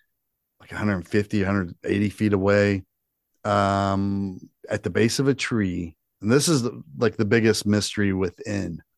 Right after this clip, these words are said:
and the most controversial issue within this, this unsolved murder is,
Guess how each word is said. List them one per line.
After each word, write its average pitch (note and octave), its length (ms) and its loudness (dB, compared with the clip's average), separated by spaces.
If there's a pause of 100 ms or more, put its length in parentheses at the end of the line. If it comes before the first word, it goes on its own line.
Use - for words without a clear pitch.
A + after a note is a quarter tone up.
(320)
and A#2 140 4
the A#2+ 60 6
most A2+ 220 4
controversial G2+ 800 0
issue G2+ 380 -2
within F#2+ 600 -4 (280)
this, G2+ 300 -6
this G2 220 -4
unsolved F#2 380 -2
murder F#2+ 380 -2 (800)
is, G#2 500 0